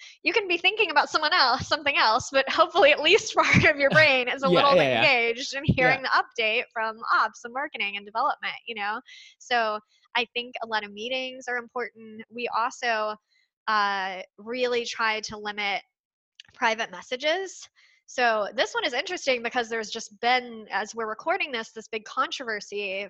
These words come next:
Speaker 1: from the
Speaker 2: Yep.
Speaker 1: company Away,
Speaker 2: Yep.
Speaker 1: where they had the same rule about no private messages, and, uh, <laughs> things did not go well for them, <laughs>
Speaker 2: Yep.
Speaker 1: you know?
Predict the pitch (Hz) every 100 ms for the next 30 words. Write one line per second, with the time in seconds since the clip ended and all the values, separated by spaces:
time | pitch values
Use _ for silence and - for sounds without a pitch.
0 | - 233 240 - 208 220 202 196 240 277
1 | 175 - 226 - - _ - 226 220 214
2 | 208 220 277 359 285 226 - 220 208 214
3 | 302 262 220 214 208 208 208 214 208 208
4 | 208 - 202 185 196 - 233 220 208 202
5 | 202 - 202 202 196 196 - - _ _
6 | _ 247 233 - - - 320 330 269 262
7 | 254 254 233 277 247 226 220 - - -
8 | - 359 - 277 - 262 - 294 - 254
9 | 247